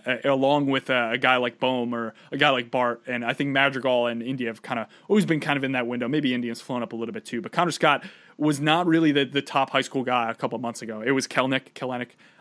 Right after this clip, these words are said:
Um, it was even, like, a guy like Bryce Turang, who we could get into a big shortstop out in California. But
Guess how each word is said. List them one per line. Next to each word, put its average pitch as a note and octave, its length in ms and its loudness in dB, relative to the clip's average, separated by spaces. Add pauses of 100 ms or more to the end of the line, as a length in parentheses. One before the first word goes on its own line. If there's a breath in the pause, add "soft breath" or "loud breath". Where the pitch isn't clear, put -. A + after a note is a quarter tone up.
Um, B2 340 -4 (640)
it - 60 -2
was D#3 140 2
even, A3 180 6
like, D#3+ 140 4
a D3 80 2
guy C#3+ 120 4
like B2+ 160 0
Bryce C#3 200 2
Turang, C3+ 340 -2
who A#2+ 100 -4
we A#2+ 80 -4
could A#2+ 100 -6
get A#2+ 140 0
into A#2+ 180 -6
a A2 60 -4
big A#2 240 -4
shortstop A#2 640 -4
out A#2+ 200 -2
in A#2 120 -10
California. A2+ 640 -6
But A2+ 220 -4